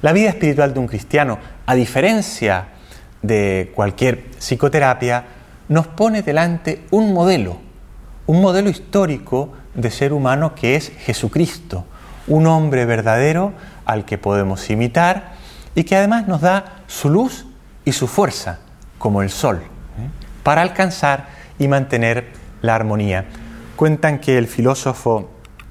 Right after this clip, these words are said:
Edmund Husserl, hebreo, al final de su vida estaba tomando el sol en el jardín y leyendo por primera vez los evangelios,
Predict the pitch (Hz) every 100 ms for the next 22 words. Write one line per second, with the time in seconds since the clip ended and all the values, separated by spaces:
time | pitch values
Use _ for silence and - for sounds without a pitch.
0 | - 147 135 135 131 - 170 165 - 113
1 | 143 - - - 98 95 117 127 107 123
2 | - - - - - - 143 147 202 240
3 | 226 185 156 160 160 127 151 - - -
4 | - - 127 123 120 123 117 110 107 -
5 | 143 123 110 107 104 98 - 107 143 123
6 | 127 - - - - - - - - 160
7 | 160 190 185 143 113 113 117 120 135 135
8 | 139 117 107 139 156 147 - 123 113 123
9 | -